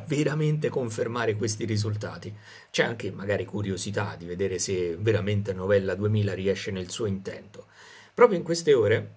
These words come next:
una brutta battuta di Attilio Romita, e questa non ci voleva,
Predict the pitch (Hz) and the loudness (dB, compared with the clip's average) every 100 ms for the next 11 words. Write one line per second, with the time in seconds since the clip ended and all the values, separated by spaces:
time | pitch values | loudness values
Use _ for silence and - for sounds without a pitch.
0 | _ - - 196 196 147 160 269 - - | _ -20 -6 2 2 2 0 -2 0 0
1 | 110 107 139 110 104 104 104 165 117 131 | 0 -2 -2 -2 0 0 0 -2 0 0
2 | 160 104 - - - - 101 - 98 95 | -2 -4 -4 -8 -12 -8 -8 -6 -8 -6
3 | 98 98 - 95 92 90 123 | -4 -4 -4 -2 0 0 -2